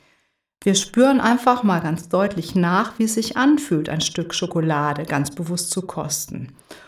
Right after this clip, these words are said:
Ich mach das jetzt mal gerade für Sie und vielleicht wollen Sie den Podcast ja auch eben mal anhalten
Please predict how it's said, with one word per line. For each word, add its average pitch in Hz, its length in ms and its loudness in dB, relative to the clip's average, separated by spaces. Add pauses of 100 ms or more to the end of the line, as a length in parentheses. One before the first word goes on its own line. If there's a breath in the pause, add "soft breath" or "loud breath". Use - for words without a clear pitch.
(140)
Ich - 200 2
mach 262 160 6
das 220 220 2
jetzt 170 180 2
mal 170 100 6
gerade 170 300 4
für 196 160 4
Sie 240 320 8
und 220 280 8
vielleicht 226 440 4
wollen 196 320 6
Sie 240 480 4 (100)
den 220 140 4
Podcast 226 500 0
ja 220 180 2
auch - 60 -2
eben 190 180 4
mal 160 180 4
anhalten 196 600 0